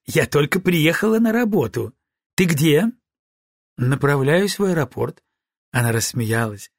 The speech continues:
«Слава богу, я уже подумала, ты звонишь сказать, что сегодня не вернешься». У меня сжалось сердце. «Я за этим и звоню. Меня только что попросили выполнить еще одно задание».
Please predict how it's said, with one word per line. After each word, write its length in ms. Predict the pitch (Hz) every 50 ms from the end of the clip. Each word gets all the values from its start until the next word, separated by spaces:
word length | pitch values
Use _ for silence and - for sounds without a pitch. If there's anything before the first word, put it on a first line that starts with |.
| _
«Слава 640 | - - - 151 - 160 196 254 269 254 220 196 180
богу, 480 | 151 139 147 165 202 185 139 120 - - _ _ _ _ -
я 200 | 190 151 135 135
уже 200 | 139 139 175 175
подумала, 500 | - 208 190 175 196 190 190 185 185 175
ты 140 | - 180
звонишь 480 | 165 123 139 151 151 151 156 156 143 -
сказать, 520 | - - 160 143 117 120 131 165 - - _ _ _ _
что 220 | - - - 170
сегодня 460 | 147 - 165 147 143 147 147 147 165 170
не 160 | 170 160 156
вернешься». 760 | 147 151 143 139 123 110 104 104 - - - 123 120 110 - _ _ _ _ _ _ _ _ _ _ _ _ _ _
У 100 | - 127
меня 380 | 113 98 107 110 110 113 127 139
сжалось 500 | 139 135 110 104 107 113 110 107 101 -
сердце. 720 | - - - - - - - - _ - - - - - _ _ _ _ _ _ _ _ _
«Я 360 | - 110 113 123 131 135 135
за 160 | 113 117 127
этим 340 | 127 131 127 - - 123 127
и 40 | 123
звоню. 500 | 110 113 113 123 117 107 98 87 78 - _ _ _ _ _ _ _ _ _ _ _ _ _ _ _ -
Меня 240 | 131 143 151 151 143
только 260 | - 165 156 - -
что 200 | - - - 139
попросили 580 | - 147 135 - 139 139 131 - - 151 139 131
выполнить 640 | 117 135 156 147 139 143 135 127 131 127 123 -
еще 420 | 135 127 120 - - - 156 151 123
одно 300 | 110 104 104 110 117 113
задание». 680 | 107 123 117 107 101 101 95 95 101 104 113 123 -